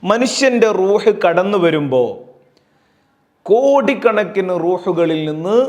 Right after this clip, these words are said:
ഒരുപാട് റൂഹുകളെ അല്ലാഹു സുബ്ഹാനഹു വ തആല ആലമുൽ അർഹാമിൽ വെച്ച് തന്നെ തിരിച്ചു വിളിച്ചിട്ടുണ്ട്. കൃത്യമായി പറഞ്ഞാൽ ആലമുൽ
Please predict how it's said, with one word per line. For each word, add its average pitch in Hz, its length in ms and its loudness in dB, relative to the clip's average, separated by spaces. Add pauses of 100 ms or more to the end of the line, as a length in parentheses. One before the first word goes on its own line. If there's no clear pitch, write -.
(1800)
ഒരുപാട് 185 720 2 (280)
റൂഹുകളെ 160 540 0 (120)
അല്ലാഹു 156 400 -2
സുബ്ഹാനഹു 147 640 -8
വ 139 60 -6 (100)
തആല 135 360 -6 (140)
ആലമുൽ 147 340 -4 (160)
അർഹാമിൽ 156 560 -2
വെച്ച് 131 280 -8
തന്നെ 123 200 -8 (100)
തിരിച്ചു 139 400 -8
വിളിച്ചിട്ടുണ്ട്. 110 600 -12 (1300)
കൃത്യമായി 165 560 0
പറഞ്ഞാൽ 175 420 0 (680)
ആലമുൽ 220 440 2